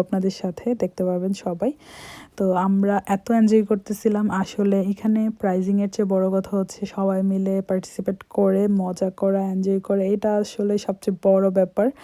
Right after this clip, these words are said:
মানে সুন্দর একটা টাইম কাটছে সবার সাথে সাথে। তো বেনজির আপা আবার সবাইকে ভরে দিতেছিল, তো এখানে বলতেছিল কে জিতছে, তো আমি জিতছি আলহামদুলিল্লাহ। মানে খুব খুশি হয়েছি, কারণ স্কুল লাইফে দেখা গেছে যে ওইভাবে তো ইয়ে হয় নাই। তবে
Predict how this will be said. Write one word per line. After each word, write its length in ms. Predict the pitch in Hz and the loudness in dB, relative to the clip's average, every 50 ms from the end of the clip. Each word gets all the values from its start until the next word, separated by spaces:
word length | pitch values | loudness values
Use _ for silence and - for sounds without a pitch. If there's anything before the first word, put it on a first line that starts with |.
| - - - - - - - 233 214 | -18 -18 -16 -18 -14 -6 0 0 2
মানে 220 | 190 190 185 180 180 185 185 - - | 2 2 0 0 0 -2 -4 0 2
সুন্দর 320 | 233 220 214 208 214 214 214 214 208 | 4 4 4 6 6 4 4 4 2
একটা 140 | 214 - 208 196 | 2 0 -2 0
টাইম 140 | 202 196 190 190 196 | 0 0 0 0 0
কাটছে 240 | 196 185 - - 214 220 - - | 0 -2 -2 -2 -4 -4 -2 -2
সবার 320 | 220 202 196 202 202 196 - | 0 2 2 2 2 0 0
সাথে 160 | - 190 190 - | -4 -8 -8 -6
সাথে। 140 | - 202 202 202 | -4 -4 -4 -2
তো 40 | 202 190 | -2 -2
বেনজির 280 | 190 185 185 185 185 190 180 | -2 -2 -2 -2 -2 -2 -2
আপা 120 | 185 196 190 185 | -2 -2 -2 -2
আবার 140 | 190 190 196 - | -2 -4 -4 -2
সবাইকে 260 | 202 185 185 185 196 180 | -2 -2 -2 -2 -4 -2
ভরে 140 | 196 190 185 185 | 0 0 0 0
দিতেছিল, 400 | 180 - 196 190 - - 196 190 208 247 262 - - - - - - - - - | -2 -4 -6 -6 -4 -2 -2 -2 -2 -4 -4 -8 -20 -20 -18 -18 -20 -20 -14 -6
তো 60 | - 190 185 196 | -2 -2 0 0
এখানে 260 | 196 - - 202 196 196 190 190 | -2 -2 -2 -2 -2 0 0 -2
বলতেছিল 360 | 190 185 - 208 - - 196 196 190 - | -2 -2 -4 -8 -6 -4 -4 -4 -4 -2
কে 100 | - 196 196 185 | -2 -2 0 0
জিতছে, 400 | 202 202 196 - - - - 233 277 302 - _ - _ - | -2 -4 -4 -6 -14 -8 -4 -4 -4 -4 -6 _ -20 _ -4
তো 80 | 202 190 185 190 185 | -2 0 2 2 0
আমি 140 | 185 185 196 196 190 | 0 0 0 0 0
জিতছি 280 | - 196 196 - - - 202 196 | -2 -6 -8 -6 -4 -2 0 0
আলহামদুলিল্লাহ। 640 | 196 - - 202 202 190 185 185 185 190 190 202 226 220 - 226 | 0 0 0 0 0 2 2 0 0 0 0 0 -2 0 2 4
মানে 140 | 220 202 202 - 233 214 214 - - | 4 6 6 6 4 4 2 -2 -6
খুব 140 | - 262 240 - - | -8 -8 -6 -2 4
খুশি 240 | - 262 233 233 247 226 | 6 6 8 8 6 4
হয়েছি, 280 | 226 214 208 - - 220 220 | 4 4 0 -2 -4 0 6
কারণ 180 | - 214 214 208 208 208 - | 6 6 6 6 2 0 -2
স্কুল 200 | - - 233 226 226 | 0 2 4 6 6
লাইফে 220 | 214 208 208 214 214 208 | 6 4 4 2 0 0
দেখা 160 | 214 220 214 208 214 | 0 0 0 0 0
গেছে 260 | 208 202 - - 220 233 254 - - - - - - - - 202 | -2 -2 -4 -4 -4 -4 -4 -6 -14 -18 -18 -18 -14 -4 -2 0
যে 100 | 196 190 185 185 185 190 | 2 2 2 2 2 2
ওইভাবে 300 | 196 202 - - 196 190 190 | 0 0 0 -2 -2 -2 0
তো 60 | - 196 190 | 2 2 2
ইয়ে 80 | 190 190 180 | 2 2 0
হয় 120 | 190 185 190 | -2 -2 -2
নাই। 80 | 190 196 - | -4 -4 -4
তবে 140 | 202 185 | -4 -4